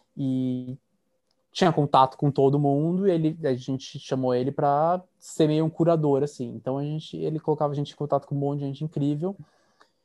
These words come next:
gente nova, gente que era consolidada, então era muito legal, assim, a Música de Bolso tem essa, tem um monte de, um monte de gente tava começando ali, que não,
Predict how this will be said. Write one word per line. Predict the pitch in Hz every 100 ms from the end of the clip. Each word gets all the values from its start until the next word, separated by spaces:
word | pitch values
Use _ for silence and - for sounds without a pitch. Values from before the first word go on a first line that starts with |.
| _ _
gente | 131 135 131
nova, | 135 131 156 135 123
gente | 110 127 123 -
que | 120 -
era | 120 117 113 -
consolidada, | - 120 120 120 113 131 143 127
então | -
era | 131
muito | 143 170
legal, | 190 139 110
assim, | 110 -
a |
Música | 117 120 127
de |
Bolso | 131 127
tem | - 135
essa, | 131 139 135 131 123 _ _ _ _ _ -
tem | 123
um |
monte | 123 127 147 -
de, | 151 139 131 123 - _ _ -
um |
monte | 147 165
de |
gente | 190
tava | - 170
começando | 180 185 - - 170 160
ali, | 123 113
que | 110 117
não, | 117 123